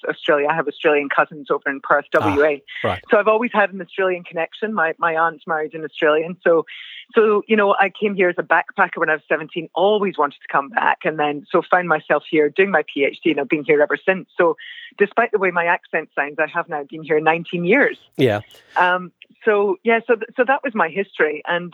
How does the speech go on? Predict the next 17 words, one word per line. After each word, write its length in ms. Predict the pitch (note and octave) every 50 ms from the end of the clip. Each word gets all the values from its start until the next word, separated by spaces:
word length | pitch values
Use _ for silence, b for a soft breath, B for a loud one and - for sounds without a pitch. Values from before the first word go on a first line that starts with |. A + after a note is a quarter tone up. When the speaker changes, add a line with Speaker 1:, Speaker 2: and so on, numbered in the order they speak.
| - - -
Speaker 1:
and, 260 | - F#3+ F#3+ F#3+ E3+ - G3+
uh, 260 | F#3+ F#3+ F#3+ F3+ F3+ -
for 80 | - G3+
the 120 | F#3+ F#3+
last, 340 | F#3 G3 G3 G3+ G3+ G3+ F3+ _ - -
oh, 160 | F3+ F3 E3 -
good, 140 | - F#3 - - D#3+ D#3+ - -
at 140 | F#3+ -
least 240 | G#3 G#3+ G#3+ G3+ - - -
ten 220 | F3+ E3+ E3+ E3+ E3+
years, 300 | D#3 D3 C#3+ C#3+ C#3+ - - -
I've 160 | E3 D#3+ - -
had 120 | E3+ D#3
a 60 | D#3
real 500 | C#3+ C#3+ D#3+ F#3 F3+ E3+ E3 D#3+ D3+ - _ _ -
interest 680 | - F3+ F#3 F#3+ - - D#3+ C#3 - - _ _ - -
in 360 | - D#3 D3+ D3+ D3 C#3+ C3